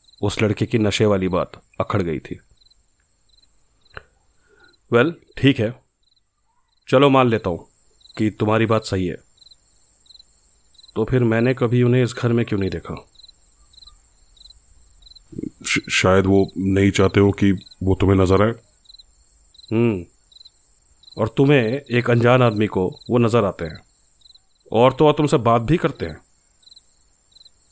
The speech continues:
Speaker 2: मैं, मैं सिर्फ इतना कहने की कोशिश कर रहा हूँ कि इस जगह के साथ कुछ गड़बड़ है। मेरा मतलब है,
Speaker 1: चलो मान लेते हैं,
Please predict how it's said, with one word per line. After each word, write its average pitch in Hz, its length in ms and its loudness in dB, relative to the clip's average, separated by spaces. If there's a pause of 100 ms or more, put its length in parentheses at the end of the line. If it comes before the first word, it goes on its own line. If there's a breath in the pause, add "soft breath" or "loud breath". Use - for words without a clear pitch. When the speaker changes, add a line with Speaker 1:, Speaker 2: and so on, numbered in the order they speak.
(400)
Speaker 2:
मैं, 175 160 0 (160)
मैं 117 200 4
सिर्फ 123 200 4
इतना 120 240 4
कहने 113 300 4
की 120 100 -2
कोशिश 110 340 2
कर 107 160 2
रहा 107 120 4
हूँ 123 80 4
कि 117 220 6
इस 117 60 6
जगह 107 280 4
के 120 120 2
साथ 117 180 4
कुछ 113 200 2
गड़बड़ 98 360 4
है। 85 120 0 (920 loud breath)
मेरा 107 220 6
मतलब 113 320 6
है, 120 120 6 (2250)
Speaker 1:
चलो 107 200 8
मान 98 180 8
लेते 87 280 0
हैं, 90 120 -6